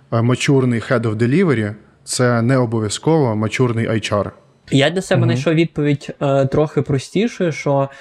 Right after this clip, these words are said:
Speaker 2: по-перше, е, я, е, треба відрізняти зрілість від, е, якоїсь відповідальності, що це різні, е, зрілість, там, дорослість, відповідальність, що це все різні терміни.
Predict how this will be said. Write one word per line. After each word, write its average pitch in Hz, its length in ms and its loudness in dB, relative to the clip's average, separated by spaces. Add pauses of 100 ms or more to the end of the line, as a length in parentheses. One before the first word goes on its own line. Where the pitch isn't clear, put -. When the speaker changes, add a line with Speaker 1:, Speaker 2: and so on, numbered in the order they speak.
(260)
Speaker 2:
по-перше, 165 600 0
е, 147 180 2
я, 147 540 2 (360)
е, 143 40 -2
треба 151 300 2
відрізняти 139 680 0
зрілість 143 560 2
від, 143 360 -2 (560)
е, 135 360 2
якоїсь 131 400 0
відповідальності, 139 880 0
що - 140 -6
це 135 260 0
різні, 131 480 0 (960)
е, 127 580 2
зрілість, 156 600 2
там, 131 180 0
дорослість, 143 600 2
відповідальність, 143 680 2
що - 80 -6
це 135 140 -8
все 151 160 0
різні 139 220 -2
терміни. 131 420 -2